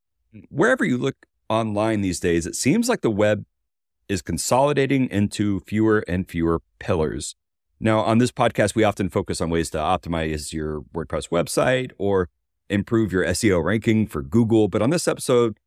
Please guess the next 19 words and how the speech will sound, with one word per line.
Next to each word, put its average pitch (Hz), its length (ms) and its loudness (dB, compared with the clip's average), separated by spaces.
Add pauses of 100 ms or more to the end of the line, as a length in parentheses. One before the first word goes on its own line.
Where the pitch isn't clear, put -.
(140)
we're 110 160 0
gonna 117 380 0
just - 320 -2
talk 135 260 -4
about 101 360 -2 (100)
a 90 80 -4
philosophy 110 760 -2
that - 180 -6
celebrates 101 680 0
individuality, 104 720 0 (320)
a 80 80 -4
realm 113 240 0
of 120 80 -2
freedom 135 380 0
and 90 240 -2
expression 123 420 -2
that 82 80 -6
might 95 240 -2 (340)
challenge 151 500 -2